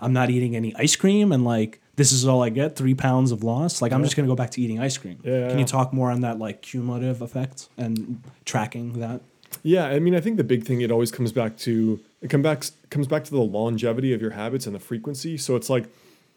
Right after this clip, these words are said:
Speaker 2: one of the reasons for developing habits you actually like is because at the start, depending on what you're doing in your life, you won't see results sometimes for a long time.
Speaker 1: Mm.
Speaker 2: Like, okay, weight loss can maybe happen in a week or a few weeks, but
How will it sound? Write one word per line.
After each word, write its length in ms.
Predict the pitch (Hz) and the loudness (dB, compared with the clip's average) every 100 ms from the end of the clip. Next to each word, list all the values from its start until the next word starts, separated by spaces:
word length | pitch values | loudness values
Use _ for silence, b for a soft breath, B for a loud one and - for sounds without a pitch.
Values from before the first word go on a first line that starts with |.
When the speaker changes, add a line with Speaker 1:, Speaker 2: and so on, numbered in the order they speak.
| b b b _ _ _ - | b b b _ _ _ -2
Speaker 2:
one 120 | 151 | 0
of 60 | 170 | 2
the 80 | |
reasons 300 | 147 139 131 | 2 0 -2
for 120 | - 120 | -4 -4
developing 380 | 127 117 120 | -4 -4 -6
habits 360 | 95 113 113 113 | -8 -6 -6 -6
you 100 | 110 | -6
actually 280 | 110 - 101 | -6 -8 -8
like 360 | 104 110 110 | -6 -6 -6
is 100 | 107 | -8
because 460 | - 110 110 107 104 | -12 -12 -8 -8 -6
at 100 | 110 | -8
the 80 | 127 | -8
start, 540 | - - 131 131 131 _ _ _ _ - | -8 -6 -4 -4 -6 _ _ _ _ -10
depending 300 | 127 151 180 | -4 -2 0
on 80 | 139 | 0
what 160 | 131 | 0
you're 80 | 117 | -4
doing 220 | 117 135 | -2 -2
in 60 | 117 | -2
your 100 | 104 | -4
life, 260 | 104 101 | -4 -6
you 100 | 120 | -6
won't 220 | 107 143 143 | -4 -4 -6
see 80 | |
results 380 | 110 104 107 101 | -8 -8 -10 -12
sometimes 300 | - 123 127 | -10 -8 -8
for 140 | 123 104 | -8 -10
a 40 | |
long 260 | 95 107 127 | -6 -6 -6
time. 280 | - - - | -10 -18 -20
Speaker 1:
Mm. 140 | 233 226 B B B | -20 -20 B B B
Speaker 2:
Like, 240 | 127 110 - b b b | -4 -4 -8 b b b
okay, 260 | 139 135 120 | -4 0 0
weight 220 | 117 127 | 0 -4
loss 200 | 120 113 | -6 -8
can 160 | - 107 | -8 -6
maybe 180 | 107 107 | -6 -6
happen 240 | 107 110 | -6 -8
in 100 | 104 | -8
a 60 | 95 | -6
week 260 | 101 113 | -6 -6
or 80 | 117 | -6
a 60 | 110 | -8
few 180 | - 107 | -8 -6
weeks, 320 | 107 135 - | -4 -6 -8
but 300 | - 117 | -6 -6